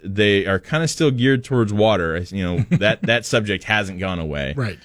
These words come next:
Speaker 1: Um, and looks like it might not go away for a while,
Speaker 2: We'll
Speaker 1: I
Speaker 2: stop
Speaker 1: think.
Speaker 2: saying "go away" when it comes to water.
Speaker 1: Yeah,
Speaker 2: We're all
Speaker 1: right.
Speaker 2: a little stressed out that it might get turned off.
Speaker 1: Yeah, we, we want, we want more. Uh,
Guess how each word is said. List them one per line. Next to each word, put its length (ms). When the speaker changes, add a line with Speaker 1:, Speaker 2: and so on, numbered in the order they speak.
Speaker 1:
Um, 400
and 160
looks 180
like 140
it 100
might 160
not 220
go 160
away 240
for 180
a 60
while, 320
Speaker 2:
We'll 100
Speaker 1:
I 40
Speaker 2:
stop 180
Speaker 1:
think. 100
Speaker 2:
saying 300
"go 160
away" 340
when 100
it 120
comes 180
to 100
water. 540
Speaker 1:
Yeah, 420
Speaker 2:
We're 100
all 20
Speaker 1:
right. 160
Speaker 2:
a 20
little 220
stressed 340
out 160
that 140
it 20
might 160
get 140
turned 260
off. 220
Speaker 1:
Yeah, 360
we, 140
we 260
want, 280
we 100
want 320
more. 540
Uh, 480